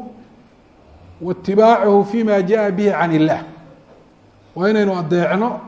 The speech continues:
wuxuu xagga Ilaahay ka keenay waa inaynu ku raacno. Ujeeddada loo soo dirayna waa taas. Ilaah baa yidhi, "وما أرسلنا من رسول إلا ليطاع بإذن الله."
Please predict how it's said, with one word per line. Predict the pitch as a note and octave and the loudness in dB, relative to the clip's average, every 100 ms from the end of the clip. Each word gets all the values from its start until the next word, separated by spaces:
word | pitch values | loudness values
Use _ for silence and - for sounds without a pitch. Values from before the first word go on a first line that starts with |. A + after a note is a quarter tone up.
| - - | -20 -6
wuxuu | G#3 F3+ F#3+ | -4 -4 0
xagga | A#3+ G#3 G#3+ | 0 2 2
Ilaahay | A3+ A3 | 2 0
ka | A3+ | -2
keenay | A3+ G3+ G#3 | 0 0 2
waa | G#3 | 0
inaynu | G3 F#3 - | 0 -2 -4
ku | F#3+ | 0
raacno. | C3+ A#2 - - - - _ _ _ _ | 0 0 -6 -16 -20 -20 _ _ _ _
Ujeeddada | - G3+ G3+ A#3+ | 2 2 4 4
loo | A3+ | 4
soo | G#3+ G3+ | 2 -2
dirayna | F3+ F3+ F3+ | -2 0 0
waa | D#3 | -2
taas. | - - - - _ _ _ _ _ - - _ _ _ | -6 -16 -20 -20 _ _ _ _ _ -20 -20 _ _ _
Ilaah | F3 G#3+ | 2 4
baa | G#3 | 6
yidhi, | G#3+ G#3 | 6 6
"وما | A3+ A3+ | 6 4
أرسلنا | G#3 A#3 A3+ G#3+ G3+ | 2 0 2 2 2
من | G3+ | 2
رسول | G3 G3 - A#3+ B3 B3+ B3 - - - - - - - | 2 0 0 4 4 4 0 -6 -16 -18 -20 -20 -20 -4
إلا | G3 A3+ A3 | 0 4 4
ليطاع | G#3+ G#3 G3 G#3+ G#3 F#3 G#3+ G#3 - - - - | 4 2 2 4 4 4 2 2 -8 -18 -20 -14
بإذن | D#3 G3+ F#3+ F3 | -4 -2 0 -2
الله." | D3 G#2 | -4 -6